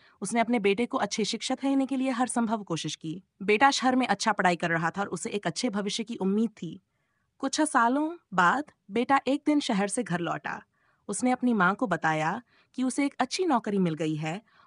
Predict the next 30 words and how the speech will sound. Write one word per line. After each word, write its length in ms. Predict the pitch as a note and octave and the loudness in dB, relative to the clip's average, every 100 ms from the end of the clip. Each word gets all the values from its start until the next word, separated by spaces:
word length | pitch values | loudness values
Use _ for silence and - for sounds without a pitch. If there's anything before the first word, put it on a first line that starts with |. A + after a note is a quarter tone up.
| - | -2
और 120 | G#3+ | -2
वह 140 | A3 A#3 | 0 2
अब 180 | C4 C#4 | 2 0
अपनी 180 | C#4 | 0
माँ 220 | C4+ B3 B3+ | 2 0 0
को 120 | C4+ | -4
सुख 260 | - D4 | -4 -4
समृद्धि 400 | - C#4 A#3+ A#3 | -2 0 0 0
देना 260 | G3 E3+ D#3+ | 0 0 -2
चाहता 340 | D#3 D3+ C#3+ | -4 -6 -6
है। 320 | D3+ D3+ D#3+ - _ _ _ - | -6 -6 -8 -12 _ _ _ -8
माँ 220 | F#3+ F#3+ A#3 | 0 2 2
खुशी 320 | C4 - C4+ | -4 0 -2
से 180 | C#4+ C4 | 0 -2
आंसू 340 | G3+ G#3 B3 | -2 -2 -4
बहाने 340 | F#3 E3 D#3+ | -2 -2 -2
लगी। 360 | D3+ D3+ D3+ F3+ _ _ _ _ _ _ - | -4 -6 -8 -12 _ _ _ _ _ _ -6
बेटे 280 | F#3+ G3+ C4 | -2 2 2
ने 100 | B3+ | 2
माँ 180 | G3+ F#3+ | 2 0
से 140 | A3 | -2
कहा, 420 | F#3+ F3 G3+ A#3 _ - | -4 -2 -2 -4 _ -10
"माँ, 420 | F#3+ F3+ D#3 E3+ _ - | 0 2 2 -4 _ -4
अब 100 | G3 | -2
तुम 160 | C4+ C4 - | 0 2 2
आराम 320 | F#3+ G#3 A#3+ | 4 2 2
से 140 | G#3+ | -2
रह 160 | F3+ F3+ | -2 -2
सकती 360 | F3+ - D#3+ | -4 -6 -8
हो, 300 | D3+ D3+ D#3+ | -6 -8 -10